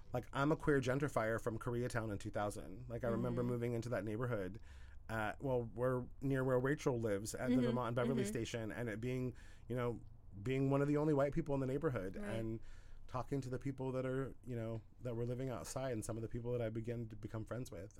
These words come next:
Speaker 1: and, um, you know, losing a, losing a ex-boyfriend to suicide that,
Speaker 2: Mm-hmm.
Speaker 1: you know, was living in the same neighborhood and just couldn't take it anymore and was just
Speaker 2: Yeah.
Speaker 1: fed up with the world, and he just went to go live on the street. And it was just like, you know, I just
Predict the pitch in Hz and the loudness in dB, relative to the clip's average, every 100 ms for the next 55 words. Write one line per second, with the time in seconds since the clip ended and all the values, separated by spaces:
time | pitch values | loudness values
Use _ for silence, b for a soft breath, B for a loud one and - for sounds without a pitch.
0 | - 104 107 107 107 - 101 104 110 107 | -8 -6 -4 -4 -6 -8 -6 -4 -4 -6
1 | B B B B B - 113 107 104 110 | B B B B B -8 -6 -4 -2 -2
2 | 117 117 113 117 117 b b b b b | -2 -2 -2 -2 -6 b b b b b
3 | b b - - - - - - 107 117 | b b -18 -18 -18 -18 -18 -14 -4 -2
4 | 107 120 120 104 104 101 104 - - - | 0 -2 -4 -4 -4 -4 -6 -12 -16 -18
5 | - - - - - - - - - 107 | -18 -18 -18 -18 -18 -16 -16 -16 -12 -10
6 | - 117 110 120 110 120 - 117 - 87 | -6 -2 -2 0 -2 -4 -4 -6 -4 -4
7 | 87 98 104 98 214 196 196 110 107 104 | -4 -4 -4 -2 -4 -6 -6 -4 -2 -2
8 | 98 101 101 107 104 - 104 101 101 95 | -4 -4 -4 -2 -2 -2 -2 -2 -2 -2
9 | 98 98 92 - 101 90 - - - 95 | -2 -4 -6 -6 -8 -6 -8 -10 -8 -6
10 | 95 85 82 85 - 247 - 95 95 101 | -6 -6 -6 -6 -6 -6 -6 -4 -4 -6
11 | 98 98 87 92 90 95 92 - 101 101 | -6 -4 -4 -4 -4 -6 -8 -10 -10 -6
12 | 95 95 90 87 - 110 85 85 87 87 | -4 -4 -4 -6 -6 -6 -6 -8 -8 -6
13 | - - 101 101 - B B B B B | -8 -6 -4 -4 -8 B B B B B
14 | B B B - 113 104 92 117 - | B B B -8 -4 -4 -2 -2 -4